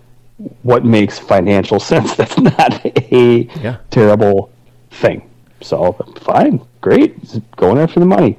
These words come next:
Speaker 1: Go after the donors' money, too. Let's go. Let's get this, uh, Athletes Village built.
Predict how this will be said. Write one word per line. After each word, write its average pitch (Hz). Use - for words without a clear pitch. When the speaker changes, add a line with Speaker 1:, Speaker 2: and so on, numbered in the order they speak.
Speaker 1:
Go 123
after 185
the 180
donors' 147
money, 107
too. 107
Let's -
go. -
Let's 73
get -
this, -
uh, 92
Athletes 95
Village 113
built. -